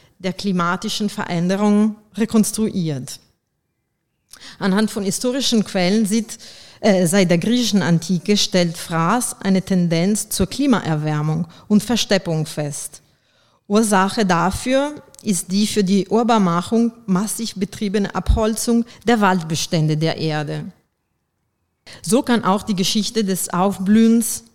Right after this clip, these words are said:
und Verfalls von Zivilisationen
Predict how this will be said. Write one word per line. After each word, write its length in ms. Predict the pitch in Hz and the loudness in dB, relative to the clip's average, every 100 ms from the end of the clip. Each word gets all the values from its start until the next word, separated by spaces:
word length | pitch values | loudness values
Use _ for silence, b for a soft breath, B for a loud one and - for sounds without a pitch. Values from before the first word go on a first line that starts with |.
| _ | _
und 140 | 190 175 | -4 -2
Verfalls 760 | 175 - 165 190 254 247 - | -2 0 0 0 -2 -4 -8
von 280 | - 214 202 | -6 -2 -2
Zivilisationen 1200 | - 190 190 190 165 160 - 175 160 190 226 | -2 -6 -4 -4 -4 -6 -6 -4 -2 0 -2